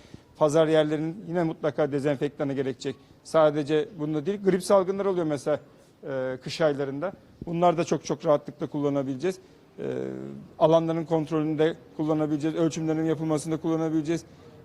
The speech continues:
E, akıllı kentler projemizde kullanabileceğiz. Tek tek ölçümlerini yapabilerek binaların konumlarını, koordinatlarını rahatlıkla atarak, e, dediğimiz gibi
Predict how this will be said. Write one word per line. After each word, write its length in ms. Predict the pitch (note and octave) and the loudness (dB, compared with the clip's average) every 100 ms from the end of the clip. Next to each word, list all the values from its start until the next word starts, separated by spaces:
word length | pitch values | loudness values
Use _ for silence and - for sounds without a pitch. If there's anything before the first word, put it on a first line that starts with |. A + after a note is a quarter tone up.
| - - | -20 -12
E, 40 | C#2+ C#2 C#2 C#2 C#2+ D2 - - | -6 -4 -4 -4 -6 -8 -4 2
akıllı 320 | E3 G3+ F#3+ | 4 6 6
kentler 420 | G#3 F#3 E3 F#3 | 6 2 4 0
projemizde 540 | F3 F3 E3 E3+ D#3+ D#3+ | 2 0 0 0 -2 -4
kullanabileceğiz. 720 | E3+ D#3+ E3 D#3 D3+ D#3+ D#3 | 0 0 2 0 0 -2 -2
Tek 220 | E3+ D3+ | -2 0
tek 140 | E3 - - - - | -2 -2 -10 -10 -2
ölçümlerini 480 | D#3+ D3 D#3 D#3 | -2 0 -2 0
yapabilerek 560 | D#3 D3+ D#3 D#3 D3 C#3 | 0 0 0 0 0 0
binaların 480 | D3+ D#3 D3+ D3+ D#3 - - - | 2 2 2 0 -4 -12 -20 -6
konumlarını, 480 | - E3+ D#3+ D#3 D3+ | 0 2 2 0 0
koordinatlarını 600 | D3+ D#3 D3+ D3+ D#3 D3 | 2 2 2 -2 -2 2
rahatlıkla 400 | D#3 D3+ C#3+ D#3 | 4 2 -2 -2
atarak, 280 | D3 D#3+ F3 - - - - - | 0 0 -2 -8 -20 -20 -16 -4
e, 40 | D3 C3 C#3 C#2 C#3+ | -2 -2 -4 -8 -6
dediğimiz 260 | D#3 F3 F3 | -2 -2 -2
gibi 240 | E3 D3+ | -4 -4